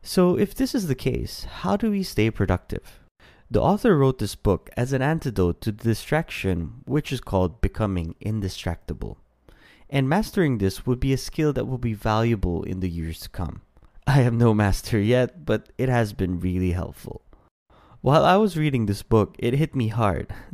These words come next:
Distraction starts from within. It is not external. We have always blamed technology, but think about it. If you give up your devices, whether it be your phone, laptop, or tablet, you will still procrastinate.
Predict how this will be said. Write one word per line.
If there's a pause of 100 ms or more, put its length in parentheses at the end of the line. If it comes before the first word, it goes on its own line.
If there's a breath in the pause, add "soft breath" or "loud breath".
Distraction
starts
from
within. (600 soft breath)
It
is
not
external. (760 soft breath)
We
have
always
blamed
technology,
but (100)
think
about
it. (300)
If
you
give
up
your
devices,
whether
it
be
your
phone,
laptop,
or
tablet, (260 loud breath)
you
will
still
procrastinate.